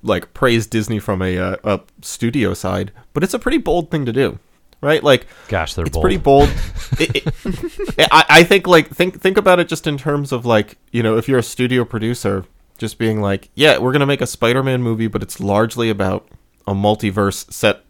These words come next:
Speaker 1: by, like, Doctor Strange, and the trailers are just gonna all show, like, Spider-Man and Doctor Strange, like, having it out." 'Cause it's like, it goes against people's general conception of, like, "I'm gonna go see a Spider-Man movie," and then you go watch it, and it's, like,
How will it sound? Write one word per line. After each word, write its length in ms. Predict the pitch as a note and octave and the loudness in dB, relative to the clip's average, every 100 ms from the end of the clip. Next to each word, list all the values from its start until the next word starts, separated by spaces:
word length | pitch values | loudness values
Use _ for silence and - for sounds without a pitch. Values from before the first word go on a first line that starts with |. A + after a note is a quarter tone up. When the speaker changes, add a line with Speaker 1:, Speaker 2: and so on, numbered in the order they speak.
| - | -4
Speaker 1:
by, 140 | F#2 | -2
like, 200 | F#2 F#2 | 0 -2
Doctor 260 | - F#2+ - | -4 -8 -10
Strange, 420 | F#2+ G2+ F#2 F#2+ | -6 -4 -4 -6
and 80 | G2 | -8
the 40 | G#2 | -4
trailers 400 | - F#2+ G2 F#2 | 0 2 0 -2
are 100 | G2+ | -6
just 180 | F#2 - | -6 -10
gonna 140 | F#2+ | -4
all 160 | F#2 G2 | -4 -2
show, 180 | F#2+ | -4
like, 180 | F#2 F#2 | -4 -6
Spider-Man 640 | - F#2+ F#2 F#2 F#2+ F#2 F#2 - _ _ | -6 -6 -4 -4 -6 -6 -12 -20 _ _
and 100 | - G#2 | -6 0
Doctor 260 | F#2+ - | 0 -2
Strange, 420 | F2+ G#2 F2 F2+ | -6 -4 -4 -6
like, 180 | G2+ F2+ | -6 -6
having 240 | G2 F2 G2 | -6 -6 -6
it 80 | |
out." 200 | F#2 F2+ - - - - | -8 -10 -12 -20 -20 -6
'Cause 120 | - F3 | 2 4
it's 120 | E3+ | 6
like, 180 | D3 D3 | 6 6
it 60 | |
goes 200 | D3+ E3+ | 4 4
against 280 | D#3+ D#3+ - | 4 2 -2
people's 320 | D#3 D3 C3 | -4 -2 -4
general 360 | - G#2+ A#2 A#2 | 0 0 2 0
conception 540 | - G#2+ G#2+ G#2 - | -4 -4 -2 -2 -6
of, 80 | F#2+ | -6
like, 140 | F2+ | -2
"I'm 120 | - F#3+ | 0 0
gonna 140 | C3+ | 2
go 100 | A2 | 0
see 160 | - B2 | 0 -4
a 40 | |
Spider-Man 520 | - C#3 D#3 F#2+ F#2 | -2 -2 0 0 -2
movie," 380 | F#2+ F2+ F#2+ F2+ - | -2 -6 -6 -8 -6
and 100 | G#2+ | -2
then 100 | G#2+ | 0
you 80 | G#2+ | 2
go 100 | G2+ | 2
watch 300 | F#2+ G2 - | 2 0 0
it, 100 | F2 | -6
and 80 | F#2+ | -6
it's, 160 | - | -6
like, 200 | F2+ F2 | -6 -6